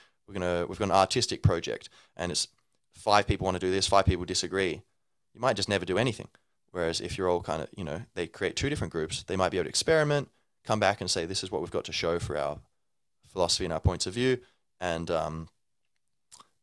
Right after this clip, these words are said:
yeah, like, whose is better, you know, and what do we think? And maybe we wanna do both, or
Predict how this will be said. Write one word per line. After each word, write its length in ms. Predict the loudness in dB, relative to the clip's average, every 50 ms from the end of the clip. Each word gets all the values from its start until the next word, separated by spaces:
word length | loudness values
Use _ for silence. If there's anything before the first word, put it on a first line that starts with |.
| _ _
yeah, 180 | -2 -2 -2 -2 -4 _ _ _ _ _ _
like, 240 | -10 -8 -8 -8 -10 -10 -8 -6
whose 160 | -6 -6 -6
is 100 | -4 2
better, 280 | 4 6 6 6 2 -2 -10 -16
you 80 | -10
know, 80 | -8 -8
and 220 | -8 -6 -6 -4
what 80 | -2 -2
do 60 | -2
we 80 | -4 -4
think? 260 | -4 -2 -4 -4 -4
And 80 | -6 -6
maybe 340 | -6 -6 -6 -6 -8 -10 -10 -12 _ -16
we 120 | -12 -10
wanna 180 | -8 -8 -6 -6
do 100 | -4 -2
both, 360 | 0 2 2 2 0 -2 -4
or 240 | -4 -2 -4 -4